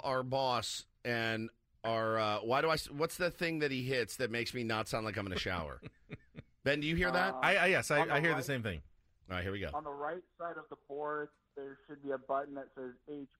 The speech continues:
Speaker 3: P. That stands for headphones. Uh, and if you press that, a little ways up above the board from there, there should be a button that says, like, P G M or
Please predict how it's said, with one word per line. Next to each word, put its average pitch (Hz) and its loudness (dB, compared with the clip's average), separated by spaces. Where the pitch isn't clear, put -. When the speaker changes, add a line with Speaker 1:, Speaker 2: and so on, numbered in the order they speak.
Speaker 3:
P. 143 -10
That 143 -10
stands 147 -8
for 123 -10
headphones. 127 -8
Uh, 123 -2
and 131 -10
if 127 -14
you 127 -20
press 147 0
that, 147 -2
a 127 -12
little 196 -6
ways 165 -6
up 160 -6
above 196 -4
the 160 -12
board 139 -8
from 131 -14
there, 156 -4
there 135 -10
should 147 -18
be 147 -10
a 135 -8
button 139 -8
that 135 -10
says, 127 -12
like, 117 -12
P 180 -16
G 147 -6
M 151 0
or 120 -6